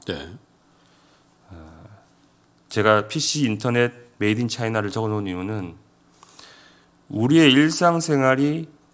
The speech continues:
Speaker 2: 바뀔 때 나온다는 거죠.
Speaker 1: 음.
Speaker 2: 이거는 선택적 소비가 아닙니다.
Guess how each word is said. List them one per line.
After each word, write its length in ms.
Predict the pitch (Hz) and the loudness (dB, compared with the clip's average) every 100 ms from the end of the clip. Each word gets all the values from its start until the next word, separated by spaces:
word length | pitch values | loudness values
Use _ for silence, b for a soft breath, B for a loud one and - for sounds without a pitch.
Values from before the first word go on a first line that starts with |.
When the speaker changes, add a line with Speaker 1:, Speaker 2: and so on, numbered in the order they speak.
| _ _ - | _ _ -14
Speaker 2:
바뀔 460 | - 110 - 180 175 | -8 -8 -6 -8 -4
때 180 | 175 | -4
나온다는 540 | 160 87 92 92 90 85 | -2 -4 -6 -8 -10 -12
거죠. 300 | 87 113 113 - _ _ _ - | -16 -16 -16 -20 _ _ _ -12
Speaker 1:
음. 280 | 95 82 73 b b b b b | -12 -12 -18 b b b b b
Speaker 2:
이거는 260 | 151 165 | -4 -2
선택적 600 | 160 - 185 190 185 170 | -2 -4 -6 -6 -6 -8
소비가 340 | - 104 98 90 | -6 -4 -4 -6
아닙니다. 400 | 80 80 - | -10 -18 -20